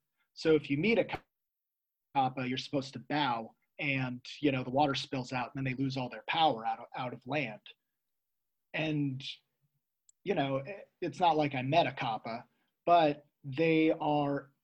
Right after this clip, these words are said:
everywhere on signs. Like, there are all these little swamps and these little, uh, ponds everywhere on the island,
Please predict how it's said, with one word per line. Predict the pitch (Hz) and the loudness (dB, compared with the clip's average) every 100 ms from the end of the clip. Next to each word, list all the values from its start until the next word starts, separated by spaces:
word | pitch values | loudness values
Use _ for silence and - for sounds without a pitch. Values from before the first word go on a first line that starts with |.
| - | -4
everywhere | 170 175 143 151 139 127 127 113 110 - _ | 2 2 2 2 2 0 -4 -4 -8 -16 _
on | 151 135 | -6 -4
signs. | 131 - 143 117 - - - | -6 -4 -4 -4 -10 -14 -6
Like, | 135 135 | -4 0
there | 143 | 2
are | 147 | 4
all | 156 | 4
these | 151 147 139 | 6 4 2
little | 139 139 135 131 123 | 0 2 2 0 -4
swamps | - - 143 165 131 131 - | -8 -6 2 2 2 -2 -8
and | 135 127 123 - | -6 -6 -6 -2
these | 131 131 | -2 0
little, | 135 135 127 123 120 123 | -2 -2 -2 -4 -6 -4
uh, | 123 117 - | -4 -4 -8
ponds | 131 151 131 113 113 127 - - | -4 -2 -2 -4 -10 -14 -16 -12
everywhere | 147 135 135 135 131 | -6 -2 -2 0 -2
on | 127 | -4
the | 127 | -6
island, | 123 135 151 165 | -6 -6 -6 -6